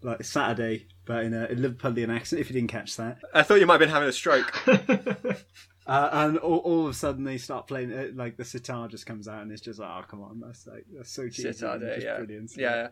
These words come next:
Speaker 1: <laughs>
Speaker 2: yeah. I mean, I think you, you do have to sort of think about the time of the film, that when the film was written, that, you know, this was, like, the height of comedy. I, I do know, um, I've, I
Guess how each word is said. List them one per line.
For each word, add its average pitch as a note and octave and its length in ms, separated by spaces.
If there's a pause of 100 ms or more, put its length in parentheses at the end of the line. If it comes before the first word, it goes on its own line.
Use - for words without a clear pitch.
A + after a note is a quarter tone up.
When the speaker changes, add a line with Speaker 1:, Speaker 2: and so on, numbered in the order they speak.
(120)
Speaker 1:
<laughs> - 120
Speaker 2:
yeah. F#3+ 160
I A#3+ 80
mean, B3 300
I G#3+ 80
think A#3 160
you, A3+ 180
you F#3 120
do G3 160
have D#3+ 160
to C#3+ 100
sort - 160
of C3+ 60
think B2+ 160
about B2 160
the - 80
time A#2+ 260
of A2+ 60
the A2+ 60
film, B2 320
that B2+ 180
when B2 180
the A#2 60
film B2 180
was A#2 140
written, A2+ 180
that, A2 180
you A#2+ 60
know, A2 140
this A#2+ 200
was, B2 200
like, A#2 160
the A2+ 60
height A#2 180
of A#2+ 60
comedy. B2 260 (240)
I, D3+ 140 (180)
I E3+ 100
do A#3+ 220
know, A3+ 400 (100)
um, B2 380 (320)
I've, - 180 (160)
I B2+ 120